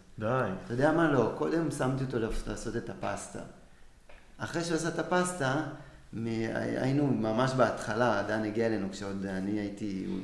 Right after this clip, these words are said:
Speaker 2: פחות משנה שם, אני חושב, ושמתי אותו במנות עיקריות, כי היה חסר לי מישהו. אמרתי לו, "דן, אתה, אתה מדויק. אני אגיד לך מה אתה צריך לעשות ואתה תעשה." דן לקח פנקס ועיפרון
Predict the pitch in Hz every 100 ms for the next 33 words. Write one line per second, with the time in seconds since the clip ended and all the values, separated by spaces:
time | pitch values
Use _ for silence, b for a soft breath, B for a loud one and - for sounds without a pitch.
0 | 95 95 107 110 104 98 92 101 110 95
1 | 90 95 - - 117 139 - B B B
2 | B B - - 98 95 95 147 151 170
3 | - 156 151 147 143 143 139 135 123 147
4 | 143 135 120 120 131 131 101 101 117 -
5 | 117 120 101 95 - - - - - -
6 | - 147 156 123 113 117 117 113 110 107
7 | - 131 127 110 113 107 95 - - B
8 | B B - - 170 170 175 143 123 135
9 | 127 131 135 117 - 143 92 - 180 165
10 | 139 - 92 92 - B B B - 113
11 | 120 110 107 98 - 104 98 147 82 82
12 | - - - 104 98 95 104 120 170 165